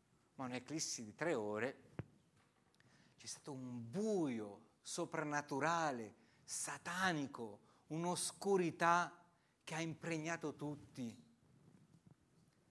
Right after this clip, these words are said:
Subito dopo questo dolore lancinante di essere separato da Dio. "Dio mio, perché mi hai abbandonato?"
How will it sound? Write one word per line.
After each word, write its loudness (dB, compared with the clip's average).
Subito 4
dopo 8
questo 0
dolore 8
lancinante 2
di 2
essere 2
separato 2
da 4
Dio. -2
"Dio 4
mio, 2
perché 8
mi 4
hai 8
abbandonato?" 8